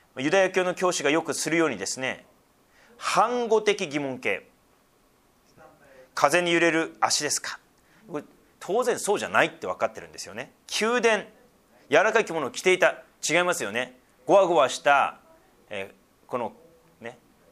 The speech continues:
えー、革でできたものを着ていたわけでしょ。だから当然いいえに決まってるんですけど、この注目させたい、あることにこの目を留めてもらいたいときに、あえてこのように疑問形で尋ねていくわけなんですね。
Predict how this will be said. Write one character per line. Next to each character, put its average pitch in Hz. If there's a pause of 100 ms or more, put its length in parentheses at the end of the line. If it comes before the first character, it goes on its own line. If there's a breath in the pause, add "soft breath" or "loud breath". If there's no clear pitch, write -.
(920)
え 85
ー、 -
革 120 (140)
で 123
で 127
き -
た 107
も 101
の 90
を 82 (200)
着 -
て 143
い 123
た 120
わ 113
け -
で -
し -
ょ。 - (1400 soft breath)
だ 202
か 220
ら 175
当 196
然 233
い 220
い 247
え 262
に 220
決 175
ま 175
っ 170
て 185
る 175
ん 165
で 156
す -
け 156
ど、 151
こ 165
の 156
注 277
目 262 (160)
さ -
せ 131
た 110
い、 - (540 soft breath)
あ 208
る 233
こ 196
と 160
に 156 (340)
こ 151
の 160
目 190
を 233
留 139
め 139
て 156
も 123
ら 139
い 135
た 139
い 135
と 131
き 143
に、 156
あ 156
え 143
て 151
こ 147
の 147
よ 147
う -
に 156
疑 139
問 170
形 170
で 175
尋 135
ね 127
て 104
い 120
く 127
わ 113
け 98
な 85
ん 78
で 80
す -
ね。 95